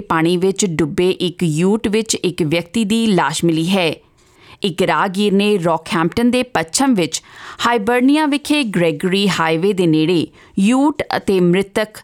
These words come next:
ਆਦਮੀ ਨੂੰ ਦੇਖਿਆ। ਇਹ ਸਪਸ਼ਟ ਨਹੀਂ ਹੈ ਕਿ ਕੀ ਵਿਅਕਤੀ ਦੀ ਕਾਰ ਸੜਕ ਤੋਂ ਰੁੜ ਗਈ ਸੀ ਜਾਂ ਕੀ ਉਸ ਦੀ ਮੌਤ ਪਹਿਲਾਂ ਹੋਏ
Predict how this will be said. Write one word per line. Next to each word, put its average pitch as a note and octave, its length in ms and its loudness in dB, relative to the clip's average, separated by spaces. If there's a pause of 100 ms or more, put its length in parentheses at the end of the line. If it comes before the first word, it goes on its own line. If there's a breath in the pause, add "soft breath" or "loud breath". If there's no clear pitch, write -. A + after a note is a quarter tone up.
(280 loud breath)
ਆਦਮੀ E3 360 0
ਨੂੰ D#3 200 2 (220)
ਦੇਖਿਆ। A#3 560 -2 (580)
ਇਹ F#3 180 2
ਸਪਸ਼ਟ E3 480 -2
ਨਹੀਂ F3+ 320 2 (100)
ਹੈ E3 140 0 (160)
ਕਿ C4 100 -2 (120)
ਕੀ C4+ 220 0
ਵਿਅਕਤੀ G3 520 -2 (340 loud breath)
ਦੀ G#3 140 2 (100)
ਕਾਰ E3+ 320 0 (160)
ਸੜਕ A3 340 -2
ਤੋਂ F#3 240 2
ਰੁੜ C4 160 0
ਗਈ F3 220 0
ਸੀ F#3+ 300 0 (260 soft breath)
ਜਾਂ E3+ 180 0 (100)
ਕੀ A3 280 -2 (440 loud breath)
ਉਸ D#4+ 160 0
ਦੀ D#4+ 140 4
ਮੌਤ C4+ 320 2 (120)
ਪਹਿਲਾਂ D4 340 2
ਹੋਏ E3+ 240 2